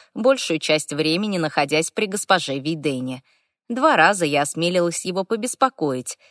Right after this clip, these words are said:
из-за ребенка, посиневшего от удушья,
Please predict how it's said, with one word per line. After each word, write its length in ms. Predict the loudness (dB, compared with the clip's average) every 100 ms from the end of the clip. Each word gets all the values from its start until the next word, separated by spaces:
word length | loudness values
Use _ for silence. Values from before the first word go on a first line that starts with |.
| _
из-за 280 | -6 -2 0
ребенка, 580 | 0 0 0 0 -2 -4 -6 _
посиневшего 680 | -6 -2 0 0 -2 -2 -2
от 120 | 0 0
удушья, 540 | -4 -4 -2 -2 -2